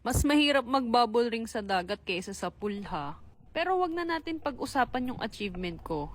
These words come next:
Ito nga pala yung parrot fish. Ang ganda ng kulay niya, 'di ba? Samahan na muna natin si ate kasi magla-line training daw siya.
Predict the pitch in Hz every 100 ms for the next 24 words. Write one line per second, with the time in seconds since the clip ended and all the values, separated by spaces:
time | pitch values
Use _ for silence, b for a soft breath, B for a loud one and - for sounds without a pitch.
0 | - 233 269 254 247 247 247 247 247 240
1 | 214 202 196 - - 170 208 - - -
2 | - - - - 240 240 311 320 339 339
3 | 320 302 277 254 233 226 233 208 185 156
4 | 156 175 - - - - 285 285 285 302
5 | 294 277 277 262 254 233 233 233 - -
6 | 202 - 196 226 220 247 233 214 208 208
7 | 220 269 262 226 208 196 190 170 170 -
8 | 160 160